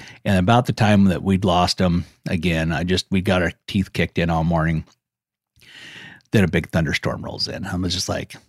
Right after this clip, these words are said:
"Well, we haven't," <laughs> all week long, every time a thunderstorm ro-, storm rolled in,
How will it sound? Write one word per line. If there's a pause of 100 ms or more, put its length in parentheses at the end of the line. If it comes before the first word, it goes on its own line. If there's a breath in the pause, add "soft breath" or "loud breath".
(140)
"Well, (1120)
we
haven't," (280)
<laughs>
all
week
long,
every
time
a
thunderstorm
ro-,
storm
rolled
in,